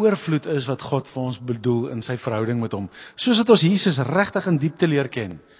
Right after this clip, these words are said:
is daar 'n oorvloed wat die meeste mense, om waarheid sê die meeste Christene, nie ken in hulle lewe nie. Toe ek, eh, Stellenbosch was,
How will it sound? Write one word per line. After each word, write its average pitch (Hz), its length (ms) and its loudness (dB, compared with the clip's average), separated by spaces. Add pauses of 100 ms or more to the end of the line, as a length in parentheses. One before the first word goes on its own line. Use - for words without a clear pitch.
(400)
is 170 120 -2
daar 165 220 6
'n 165 200 -2
oorvloed 208 540 6 (380)
wat 139 120 4
die 143 100 2
meeste 190 400 4
mense, 135 600 4 (200)
om 156 80 -8
waarheid 156 280 4
sê 180 120 2
die 165 220 0
meeste 190 220 0
Christene, 110 680 -4 (320)
nie 127 180 0
ken 127 260 -2
in 117 100 0
hulle 113 180 -2
lewe 98 340 -8
nie. 87 140 -16 (2000)
Toe 170 120 6
ek, - 220 -2
eh, 127 220 4 (280)
Stellenbosch 165 540 6
was, - 420 2